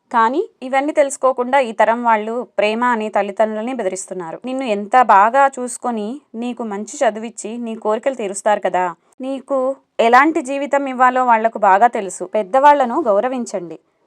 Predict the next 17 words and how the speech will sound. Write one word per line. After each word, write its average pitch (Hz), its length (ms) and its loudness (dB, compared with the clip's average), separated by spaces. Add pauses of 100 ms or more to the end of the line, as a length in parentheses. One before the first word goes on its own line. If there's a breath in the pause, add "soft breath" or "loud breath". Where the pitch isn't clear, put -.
(240)
మన 233 180 0
ధర్మాన్ని 247 520 -2
కూడా 247 200 -2
నిలబెట్టండి. 202 640 -6 (160)
ఇంత 254 140 -2 (120)
చేసినా 277 340 2
కూడా, 262 480 2
కొందరు 240 260 -2
జాతకాలు 254 560 4
కుదిరి 247 260 -4
పెళ్లి 220 360 -4
చేసినా 220 300 -6
కూడా 226 240 -2
గొడవ 269 260 6
పడుతూనే 285 500 2
ఉంటాము 240 500 2
అంటారు 214 300 -2